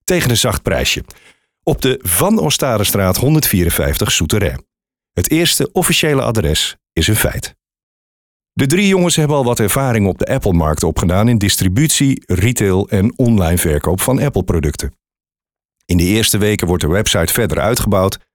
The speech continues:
en worden de bestaande klanten en relaties van de drie geïnformeerd over het nieuwe bedrijf.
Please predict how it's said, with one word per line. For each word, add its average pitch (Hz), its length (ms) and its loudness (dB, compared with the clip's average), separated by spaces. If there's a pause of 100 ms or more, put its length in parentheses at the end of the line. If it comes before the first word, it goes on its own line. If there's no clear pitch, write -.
(160)
en 131 120 -2
worden 151 200 0
de 131 100 0
bestaande 170 420 0
klanten 135 560 0
en 165 160 0
relaties 120 540 0
van 95 140 0
de 90 100 2
drie 104 260 0
geïnformeerd 92 720 0 (280)
over 131 280 2
het 113 100 -2
nieuwe 80 240 0
bedrijf. 107 500 -2